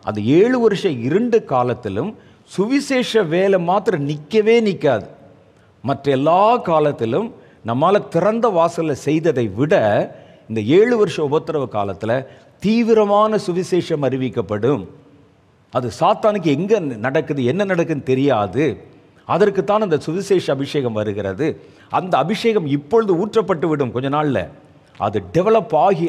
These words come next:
ஆகி, அந்த தலைமுறை பிறக்க, பிறக்க நீங்கள் வித்தியாசமான முறையிலே சுவிசேஷம் அறிவிப்பீங்க. அது என்ன நடக்கும்னு நான் உங்களுக்கு சொல்லுவேன். அப்பதான் உங்களுக்கு ஆச்சரியமா இருக்கும்.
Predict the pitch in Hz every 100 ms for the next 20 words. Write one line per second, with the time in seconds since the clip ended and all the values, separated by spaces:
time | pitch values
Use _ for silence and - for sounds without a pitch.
0 | 131 170 196 160 120 143 135 113 135 180
1 | 175 151 - 143 165 165 - 143 143 113
2 | 92 127 - - - _ 214 208 208 175
3 | 131 135 156 175 196 - 190 185 180 147
4 | 139 139 147 139 131 131 123 110 107 -
5 | 98 98 110 104 - - _ _ - 98
6 | 110 185 160 147 143 175 156 135 123 -
7 | 135 139 98 120 170 156 117 120 - 120
8 | 113 101 92 82